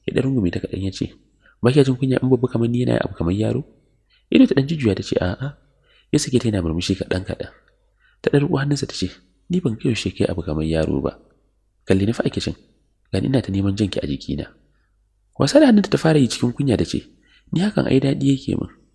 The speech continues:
Ya ɗan sauke ajiyar zuciya ya ce, "Ya sanyi, tunda dai ina son na ɗauke hankalinki akan kowa sai ni. Ga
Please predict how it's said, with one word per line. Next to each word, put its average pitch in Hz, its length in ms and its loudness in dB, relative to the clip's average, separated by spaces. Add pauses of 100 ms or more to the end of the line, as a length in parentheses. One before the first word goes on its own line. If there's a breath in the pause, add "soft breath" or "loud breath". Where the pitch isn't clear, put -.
Ya - 160 -2
ɗan 127 80 4
sauke - 240 2
ajiyar 87 240 2
zuciya 76 320 -4
ya - 20 -10
ce, - 160 -8 (640)
"Ya 95 100 0
sanyi, 131 300 0 (100)
tunda 143 220 -2
dai 127 80 -2
ina 117 100 2
son 104 160 -4
na 90 140 -2
ɗauke 92 160 -4
hankalinki 85 420 -4
akan 80 220 -8
kowa 90 320 -6
sai 92 240 -8
ni. 85 80 -10 (600)
Ga 113 60 2